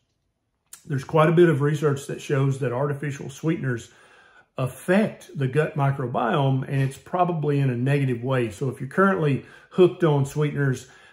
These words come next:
uh, you might wanna try to slowly wean those down and at least decrease the amount you ingest each day, and hopefully, eventually, you can just stop them altogether. And then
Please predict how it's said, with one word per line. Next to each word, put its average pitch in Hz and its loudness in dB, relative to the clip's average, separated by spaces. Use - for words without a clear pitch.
uh, 135 0
you 143 -2
might 156 0
wanna 143 0
try 147 -4
to 123 -4
slowly 143 0
wean 135 2
those 135 0
down 127 -2
and 117 -4
at 117 -10
least 147 -6
decrease 170 0
the 143 -2
amount 139 0
you 131 -2
ingest 120 -4
each 123 -8
day, 120 -2
and 117 -8
hopefully, 139 -2
eventually, 139 0
you 127 -2
can 123 -6
just 117 -8
stop 120 -6
them 117 -6
altogether. 139 2
And 160 0
then 226 4